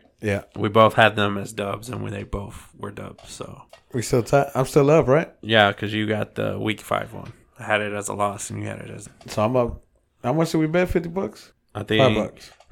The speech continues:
Speaker 1: He still ain't transferred it over to an actual fuck. How, God damn it.
Speaker 2: God damn it. Um, no, it was forty bucks on the line 'cause we only have four games. It was ten bucks each. Four games of us. For us was different.
Speaker 1: Oh, okay, so I'm up ten.
Speaker 2: You're up ten.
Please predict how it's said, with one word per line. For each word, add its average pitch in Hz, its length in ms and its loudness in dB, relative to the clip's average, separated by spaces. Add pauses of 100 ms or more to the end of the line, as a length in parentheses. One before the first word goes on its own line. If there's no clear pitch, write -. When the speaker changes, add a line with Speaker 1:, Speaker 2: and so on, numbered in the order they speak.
(460)
Speaker 1:
He 156 100 0
still 240 220 6
ain't 247 180 4
transferred 247 400 6
it 233 80 6
over 247 160 6
to 220 160 4
an 208 80 4
actual 233 320 2
fuck. 226 240 4 (180)
How, 190 200 -2 (200)
God 180 460 -6
damn 160 320 -10
it. 101 80 -12
Speaker 2:
God 131 400 -2
damn 139 320 2
it. 117 100 -6 (420)
Um, 104 640 -2 (260)
no, 113 260 2
it 107 60 -4
was 113 120 -6
forty 139 320 0
bucks 127 320 0
on 117 100 -2
the 113 60 -4
line 104 260 -2
'cause 104 140 -10
we 107 120 -4
only 104 200 -4
have 104 160 -6
four 107 220 -4
games. 104 340 -8
It 110 60 -12
was 104 100 -10
ten 110 200 -4
bucks 104 280 -8
each. - 460 -12
Four 113 260 -4
games 104 320 -8
of 110 120 -10
us. 104 280 -12
For 104 320 0
us 104 240 2
was 98 160 -8
different. 101 340 -12 (240)
Speaker 1:
Oh, 117 140 2
okay, 107 240 0
so 113 180 0
I'm 143 100 2
up 135 200 2
ten. 123 320 0 (100)
Speaker 2:
You're 101 160 -2
up 98 100 -8
ten. - 140 -16